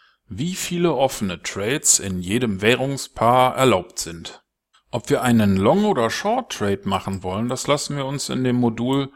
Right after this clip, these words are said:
Zufallszahl berechnen anzeigen. Das ist relativ einfach. Hier gibt es eine Funktion, die den Zufallsgenerator initialisiert. Und dann wird über die Funktion Math Rand Prozent zwei über Modulo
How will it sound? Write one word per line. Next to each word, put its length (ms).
Zufallszahl 920
berechnen 560
anzeigen. 680
Das 180
ist 220
relativ 580
einfach. 760
Hier 200
gibt 200
es 160
eine 240
Funktion, 760
die 240
den 480
Zufallsgenerator 1400
initialisiert. 1120
Und 180
dann 200
wird 200
über 220
die 180
Funktion 600
Math 400
Rand 560
Prozent 580
zwei 420
über 300
Modulo 800